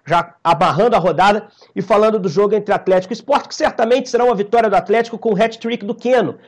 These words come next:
porque o jogo é no sábado à noite, e o Keno sempre faz três gols quando joga sábado à noite. <laughs> Esperamos que seja assim.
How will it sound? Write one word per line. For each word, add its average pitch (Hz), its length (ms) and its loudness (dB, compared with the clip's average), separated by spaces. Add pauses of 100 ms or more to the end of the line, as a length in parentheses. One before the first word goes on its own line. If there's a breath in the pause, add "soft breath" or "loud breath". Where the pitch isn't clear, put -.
(140 soft breath)
porque 233 200 -4
o 269 100 2
jogo 233 180 2
é 254 40 2
no 247 80 -2
sábado 233 380 2
à 233 80 4
noite, 196 440 -2 (180)
e 208 100 -2
o 233 40 0
Keno 254 580 0 (160)
sempre 302 500 -4
faz 220 300 2
três 226 300 2
gols 196 320 2
quando 202 180 -4
joga 185 300 2
sábado 185 380 2
à 190 60 4
noite. 143 420 -4
<laughs> - 100 -20
Esperamos 202 520 0
que - 80 -16
seja 185 220 2
assim. 151 380 -4